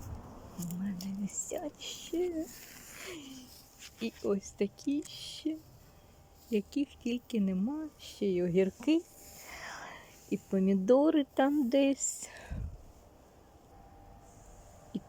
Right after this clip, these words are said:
тут помідори. Кругом помідори. Вони вже, мабуть, не поспіють. Оце я блукаю.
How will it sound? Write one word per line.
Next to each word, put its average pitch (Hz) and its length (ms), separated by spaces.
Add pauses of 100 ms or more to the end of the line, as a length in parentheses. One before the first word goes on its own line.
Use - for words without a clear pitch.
тут 196 360
помідори. 233 1120 (3000)
Кругом 190 560
помідори. 220 840 (1120)
Вони 180 340
вже, 175 160
мабуть, 165 460 (400)
не 180 140
поспіють. - 920 (1080)
Оце 180 380
я 147 140
блукаю. 403 1080